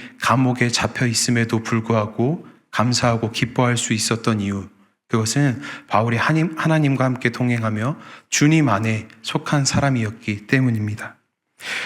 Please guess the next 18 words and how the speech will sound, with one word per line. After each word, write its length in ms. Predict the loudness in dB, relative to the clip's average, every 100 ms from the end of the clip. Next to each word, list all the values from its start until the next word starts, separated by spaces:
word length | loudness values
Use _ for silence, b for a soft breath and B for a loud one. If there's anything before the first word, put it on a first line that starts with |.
| B
또한 400 | 4 6 6 6
하박국 360 | 4 4 4 2
선지자가 480 | 4 4 4 4 4
얘기했던 500 | 4 4 2 4 2
것처럼 760 | 2 2 2 4 2 -2 -10 -20 _ _ b b b b b b b _ _ _ _ _
무화과 360 | 2 4 6 6
나무가 400 | 6 6 6 4
무성하지 500 | 4 4 4 4 4
못하고 680 | 2 2 -2 0 -2 -2 -10 -20 -2
포도나무에 600 | 2 4 2 2 2 2
열매가 460 | 0 0 0 0
없고 580 | -2 -6 -6 -4 -6 -12 _
감람나무에 640 | -6 -2 0 0 0 -2 -2
소출이 460 | -4 -4 -4 -2
없고 680 | -4 -6 -10 -4 -2 -4 -10 b b -6
외양간에 380 | -4 -2 -2 -2
송아지가 540 | 0 0 0 -2 -2
없어도 600 | -4 -2 -2 0 -2 -4